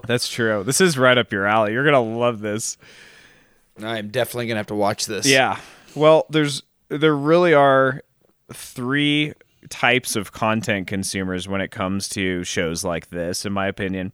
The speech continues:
Speaker 1: So you've either seen this show, or you've either, you, either you haven't seen this show,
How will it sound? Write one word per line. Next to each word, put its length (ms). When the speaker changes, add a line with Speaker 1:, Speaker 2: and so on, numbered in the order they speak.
Speaker 1:
So 140
you've 160
either 540
seen 420
this 180
show, 520
or 300
you've 220
either, 340
you, 220
either 220
you 140
haven't 440
seen 200
this 120
show, 320